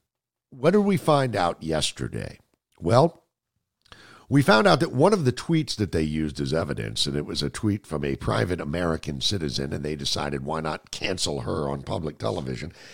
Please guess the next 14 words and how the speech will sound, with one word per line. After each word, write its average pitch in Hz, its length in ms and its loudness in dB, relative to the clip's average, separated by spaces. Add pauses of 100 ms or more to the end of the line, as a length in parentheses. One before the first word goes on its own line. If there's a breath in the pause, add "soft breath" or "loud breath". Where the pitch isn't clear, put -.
(360 loud breath)
And 95 140 -2
they 95 120 6
showed 135 320 4
this 127 220 0
tweet. 85 320 -4
I 92 80 -4
think 131 160 -2
her 123 80 -2
name 104 180 -2
was 73 180 -2
Lynn. 82 520 0
I 78 120 -2
forget 80 340 -8
her 76 260 -4